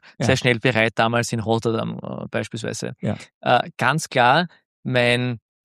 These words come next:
Speaker 2: meine Visionen bei R H I Magnesita im Transportbereich, die sind nicht zu Ende. Ja?
Speaker 1: Mhm.
Speaker 2: Äh, die haben weiterhin, die werden von Tag zu Tag mehr.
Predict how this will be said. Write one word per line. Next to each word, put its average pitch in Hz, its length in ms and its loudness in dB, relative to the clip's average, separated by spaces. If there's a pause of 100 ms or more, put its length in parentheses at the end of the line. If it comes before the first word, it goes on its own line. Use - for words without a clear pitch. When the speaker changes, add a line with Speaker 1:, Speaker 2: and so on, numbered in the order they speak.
Speaker 2:
meine 120 300 0
Visionen 165 800 2 (380)
bei 131 140 2
R 131 160 4
H 135 80 2
I 131 80 0
Magnesita 127 640 -2 (180)
im 175 180 4
Transportbereich, 139 880 2 (120)
die 135 60 -6
sind 160 300 -2
nicht 165 180 -2
zu 170 100 -2
Ende. 139 340 -4 (140)
Ja? 131 240 4
Speaker 1:
Mhm. 110 40 -6 (280)
Speaker 2:
Äh, 123 360 4
die 131 120 -2
haben 135 320 2 (300)
weiterhin, 160 520 2
die 147 180 0
werden 135 200 2
von 147 200 -2
Tag 120 300 2
zu 147 100 -4
Tag 120 280 -2
mehr. 131 340 2